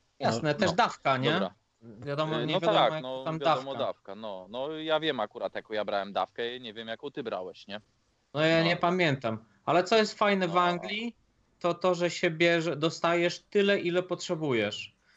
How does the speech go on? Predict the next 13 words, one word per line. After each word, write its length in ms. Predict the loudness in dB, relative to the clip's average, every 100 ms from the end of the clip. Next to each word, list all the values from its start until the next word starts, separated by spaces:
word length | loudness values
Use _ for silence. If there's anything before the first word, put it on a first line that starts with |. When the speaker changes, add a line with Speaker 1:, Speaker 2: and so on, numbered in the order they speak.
| _
Speaker 1:
Tutaj 300 | -4 0 2
nie 120 | 2
dostajesz 380 | 0 0 2 2
tak 120 | 2
jak 160 | 2 0
w 40 |
Polsce, 380 | 0 0 0 -6
że 160 | 0 2
o, 120 | 2
cały 300 | 2 2 0
blister 500 | 0 -2 -2 -4 -4
ci 160 | -6
daje, 480 | 0 2 2 2 0